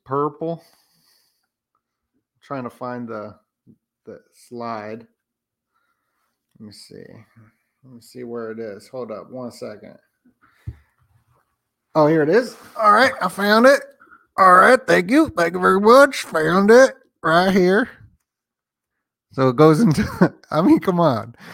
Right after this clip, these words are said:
It's the cryptic masonry symbols right here. And this is a, this is a old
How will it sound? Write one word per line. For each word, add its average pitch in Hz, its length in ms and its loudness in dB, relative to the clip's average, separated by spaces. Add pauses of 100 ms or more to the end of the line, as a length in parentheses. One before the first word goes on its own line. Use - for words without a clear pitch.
(400)
It's 131 200 -6
the 123 180 -8
cryptic 135 540 -8
masonry 131 560 -4
symbols 131 800 -4 (880)
right 123 240 -2
here. 123 400 -4 (520)
And 123 160 -10
this 160 180 -6
is 120 160 -8
a, 107 320 -10 (520)
this 147 140 -20
is 113 180 -20 (840)
a 110 60 -20
old 123 540 -4